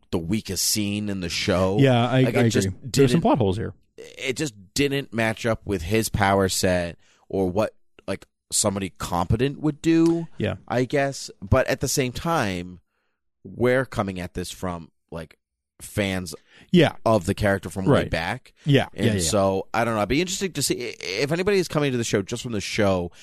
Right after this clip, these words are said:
Speaker 1: and has never, it doesn't know Martian Manhunter, write in, what did you think of all,
Speaker 2: Interesting.
Speaker 1: how the way that all
Speaker 2: Hmm.
Speaker 1: played out? Because I read it as sloppy Manhunter write,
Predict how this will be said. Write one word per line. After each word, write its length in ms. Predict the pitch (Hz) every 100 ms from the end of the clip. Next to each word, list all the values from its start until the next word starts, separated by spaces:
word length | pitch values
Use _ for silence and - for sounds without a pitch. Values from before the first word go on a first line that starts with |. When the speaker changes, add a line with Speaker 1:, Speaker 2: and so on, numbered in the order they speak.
| - -
Speaker 1:
and 80 |
has 100 | 95 92
never, 340 | 110 113 107 107
it 200 | 87 -
doesn't 280 | 127 123
know 120 | 95 87
Martian 380 | 85 82 82 82
Manhunter, 580 | 78 80 78 78 76 - - -
write 280 | 113 123
in, 100 | 123 110
what 220 | 123 139
did 180 | 131 98
you 180 | 117 117
think 320 | 110 104 -
of 260 | 87 95 82 -
all, 120 | 98
Speaker 2:
Interesting. 220 | 95 - 104
Speaker 1:
how 120 | 104
the 80 | 95
way 140 | 95
that 140 | 92 87
all 240 | 87 82
Speaker 2:
Hmm. 380 | 139 131 110 85
Speaker 1:
played 200 | 95 85
out? 160 | 80 -
Because 300 | 90 92 80 -
I 160 | 120 127
read 180 | 113
it 100 | 95
as 220 | 90 90 85
sloppy 480 | - - 90 87 80
Manhunter 520 | 80 82 78 76 78
write, 300 | 73 67